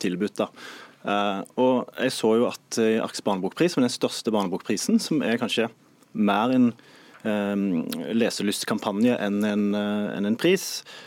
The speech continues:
eh, hadde hovedvekt av kvinnelige forfattere. Og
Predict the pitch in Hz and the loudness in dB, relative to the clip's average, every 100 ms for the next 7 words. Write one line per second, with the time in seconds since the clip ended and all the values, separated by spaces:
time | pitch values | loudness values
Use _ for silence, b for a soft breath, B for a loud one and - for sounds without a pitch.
0 | B B - 120 120 120 120 92 98 104 | B B -4 0 0 0 -2 0 2 2
1 | 101 82 104 117 101 85 90 - 98 98 | 0 -2 0 0 0 0 -4 -2 -2 -2
2 | - 90 - 85 - - 98 120 123 | -2 -4 -6 -10 -6 -4 0 2 2